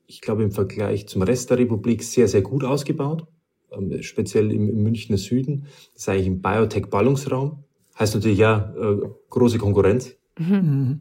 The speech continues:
Speaker 1: Die Mitarbeiter, die man braucht, die werden nicht mehr. Ähm, aber in dem Bereich ist der, Ma-, also der Standard sehr, sehr gut aufgestellt.
Speaker 3: Mhm. Jetzt wissen wir alle, dass, ähm, BioNTech brauchte Pfizer, um in dem Maßstab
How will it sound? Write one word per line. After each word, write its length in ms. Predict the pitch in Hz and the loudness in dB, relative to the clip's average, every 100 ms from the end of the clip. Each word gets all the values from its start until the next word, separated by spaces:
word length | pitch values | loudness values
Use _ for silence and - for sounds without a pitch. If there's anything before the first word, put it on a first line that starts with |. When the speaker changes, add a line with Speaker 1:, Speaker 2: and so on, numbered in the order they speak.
| - | -8
Speaker 1:
Die 60 | - | 0
Mitarbeiter, 800 | 107 123 104 107 110 104 - - - | 2 4 4 4 2 0 -2 -14 -8
die 60 | 107 | -2
man 140 | 98 | 0
braucht, 320 | 104 107 104 | 0 -2 -2
die 80 | 101 | 0
werden 160 | 95 98 | 2 2
nicht 160 | 92 | -2
mehr. 320 | 87 92 135 - _ - - _ _ - | -4 -4 -8 -14 _ -20 -20 _ _ -6
Ähm, 220 | 110 95 | -2 0
aber 580 | 98 98 95 92 82 - _ _ _ _ | 0 2 2 2 -2 -12 _ _ _ _
in 200 | - 110 | -2 -2
dem 160 | 104 117 | 2 4
Bereich 320 | 123 110 104 | 6 4 0
ist 140 | 95 | -2
der, 60 | 104 | 0
Ma-, 140 | 95 | 0
also 240 | - 82 87 - _ | -2 -4 -4 -8 _
der 60 | - | -8
Standard 420 | - 107 110 101 | -2 0 2 2
sehr, 360 | - 101 95 92 | 2 2 2 -2
sehr 160 | - 98 | 0 2
gut 160 | 95 | 2
aufgestellt. 580 | 95 92 - 85 76 - _ _ - | 2 0 -2 -6 -6 -10 _ _ -6
Speaker 3:
Mhm. 380 | 160 151 139 - _ _ _ _ _ _ _ _ | -4 -4 -6 -10 _ _ _ _ _ _ _ _
Jetzt 200 | - - | -6 -4
wissen 160 | 151 175 | -2 0
wir 120 | - | 0
alle, 140 | 147 | 0
dass, 240 | 156 143 - | 0 0 -2
ähm, 460 | - 139 123 107 - _ _ - | -4 -2 -2 -6 -12 _ _ -4
BioNTech 480 | 143 147 151 160 | 0 0 0 -2
brauchte 400 | 156 120 131 131 | 0 2 2 0
Pfizer, 600 | 135 123 139 151 180 185 - _ _ _ _ - | -2 0 2 2 0 -2 -8 _ _ _ _ 0
um 180 | 147 | 2
in 140 | 131 127 | 2 2
dem 160 | 139 | 2
Maßstab 720 | 131 123 131 - - 120 117 | 2 0 -2 -4 -4 -4 -4